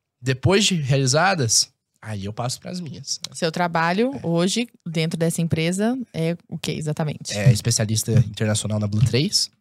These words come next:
Speaker 1: né?
Speaker 2: Investimentos internacionais.
Speaker 1: Investimentos internacionais. É, e aí, basicamente, a parte da noite fica toda pra trabalhar, né? Toda ali pra, pra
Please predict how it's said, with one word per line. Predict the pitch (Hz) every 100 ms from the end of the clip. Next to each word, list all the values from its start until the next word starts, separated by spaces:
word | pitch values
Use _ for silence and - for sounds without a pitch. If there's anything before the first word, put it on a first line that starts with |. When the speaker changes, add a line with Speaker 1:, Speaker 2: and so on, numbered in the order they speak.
| _ _
Speaker 1:
né? | 165
Speaker 2:
Investimentos | 135 165 170 160 175
internacionais. | 180 165 175 185 -
Speaker 1:
Investimentos | 120 113 110 110
internacionais. | 110 107 104 107 104 120 180 - - - _ _ _
É, | 123 123 123 123 123 120 120 120 120 -
e | 156
aí, | 160
basicamente, | 156 156 - 147 139 156 - 156 160 - _ _
a | 147
parte | 135 143 -
da | 151
noite | 160 147 156 - 202
fica | - - - 160 185 - _ -
toda | 170 156 156 196 - _ -
pra | 160 143 147
trabalhar, | 170 175 269 175 113 _
né? | - - - 117 104 120 _
Toda | - 123 143
ali | 135 139
pra, | 165 160 151
pra | -